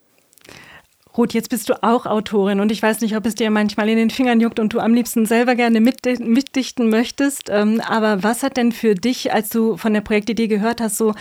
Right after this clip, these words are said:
äh, vielleicht auch aus der Perspektive der, der, ähm,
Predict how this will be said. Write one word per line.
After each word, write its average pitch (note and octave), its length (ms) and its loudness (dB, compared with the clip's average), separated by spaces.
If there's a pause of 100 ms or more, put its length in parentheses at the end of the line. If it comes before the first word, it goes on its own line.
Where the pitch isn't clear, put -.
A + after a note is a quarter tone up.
(320)
äh, G3+ 220 2 (220)
vielleicht G#3+ 260 0
auch G#3 100 -4
aus G#3+ 80 -2
der G#3 120 -2
Perspektive G#3+ 800 -2
der, G3+ 240 0
der, F#3+ 400 -2
ähm, F#3+ 300 0